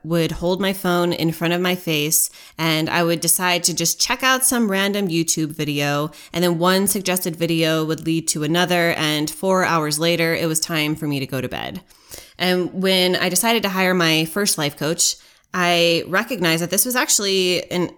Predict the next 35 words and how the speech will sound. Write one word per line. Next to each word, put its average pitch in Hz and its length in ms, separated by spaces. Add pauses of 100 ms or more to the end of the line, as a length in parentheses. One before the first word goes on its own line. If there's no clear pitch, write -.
(100)
and 202 100
this 208 120
had 220 240
actually 226 300
nothing 196 260
to 175 80
do 175 160
with 170 100
the 165 60
coaching 214 480
we 180 100
did. 196 240
It 226 60
was 190 100
a 165 80
realization 165 560
that 160 140
I 151 80
had 165 480
on 165 80
my 151 160
own 220 340
based 170 320
on 156 400
my 156 260
own 156 200
personal 147 420
growth 151 320
on 170 60
the 143 80
back 143 280
end 180 140
of 190 100
it. 220 160
But 170 280